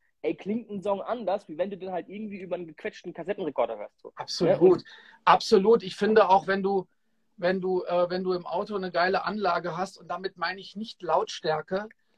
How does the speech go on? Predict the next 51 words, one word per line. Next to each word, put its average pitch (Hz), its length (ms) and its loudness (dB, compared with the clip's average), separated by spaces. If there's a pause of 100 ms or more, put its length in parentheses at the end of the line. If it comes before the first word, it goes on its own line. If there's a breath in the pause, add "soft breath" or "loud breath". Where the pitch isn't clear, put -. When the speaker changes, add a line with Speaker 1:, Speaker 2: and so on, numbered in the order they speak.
(340)
Speaker 2:
ähm, 175 640 2 (120)
macht - 220 -20
das 180 140 -10
auf 170 180 -10
jeden 185 200 0
Fall 180 180 0
noch 175 180 -2
mal 170 160 4
viel, 196 200 -6
viel 190 180 0
mehr 175 220 0
Spaß, 170 380 -2
da 160 200 4
neue 165 260 4
Musik 180 360 -2
zu 196 180 -2
hören, 156 260 6
ne? 185 200 0
Also, 180 220 4 (200)
Speaker 1:
Bro, 190 180 6
Speaker 2:
äh, 190 140 4
Speaker 1:
gibt, - 160 -14
gibt's 202 260 0
noch 302 180 6
wie 196 100 -4
früher 208 540 -2 (120)
diese 165 340 -12
Kasper, 180 420 -12
die 247 120 -8
an 202 60 -6
der 170 80 -8
Tankstelle 190 380 -6
rumhängen, 233 420 -6
Alter, 247 200 -8
die 175 140 -14
diese, 165 440 0 (220)
diese 214 340 4 (100)
riesen 262 440 6 (120)
Speaker 2:
<laughs> - 100 -12
Speaker 1:
Subwoofer 262 1000 2
im 220 200 -8
Kofferraum 262 520 -10
liegen 269 260 -14
haben, 285 180 -10
wo 214 80 0
nichts 220 280 -10
mehr 233 140 -8
in 190 80 -12
den - 0 -
Kofferraum 254 380 -10
reinpasst? 269 420 -16